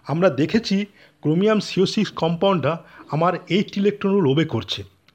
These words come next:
কিন্তু ভ্যানাডিয়াম সিও সিক্সটা এইট ইলেকট্রন রুল ওবে করছে না, কারণ এখানে এটা সতেরো ইলেকট্রন সিস্টেম। এখন তার জন্য তার প্রমাণ কি? যদি ভ্যানাডিয়াম সিও সিক্সের মধ্যে সোডিয়াম আয়নে ইথারের রিয়াকশন করা হয়,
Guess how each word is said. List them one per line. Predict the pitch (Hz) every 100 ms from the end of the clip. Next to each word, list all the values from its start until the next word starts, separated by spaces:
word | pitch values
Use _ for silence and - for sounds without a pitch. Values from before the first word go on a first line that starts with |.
| - - - -
কিন্তু | 165
ভ্যানাডিয়াম | 120 113 185 214 208
সিও | - 185
সিক্সটা | 208 - 240 262 -
এইট | 170 170 190
ইলেকট্রন | 190 208
রুল | 175
ওবে | 143
করছে | 165 139 - 156
না, | 156 143 92 - - -
কারণ | 139 175 156
এখানে | 151 175 185 156
এটা | 190
সতেরো | - 151 - 156
ইলেকট্রন | 139 - 143
সিস্টেম। | 113 - - 104 - _ _ _ - -
এখন | 143 147
তার | 160 185
জন্য | 196 226
তার | 220 208
প্রমাণ | 165 214 214
কি? | -
যদি | 165 147 143
ভ্যানাডিয়াম | 98 165 208
সিও | 190 -
সিক্সের | 185 202 214
মধ্যে | 208 208
সোডিয়াম | - 160 190 202
আয়নে | 196 196 185
ইথারের | - 190 180
রিয়াকশন | 185 - 190
করা | - 185
হয়, | 147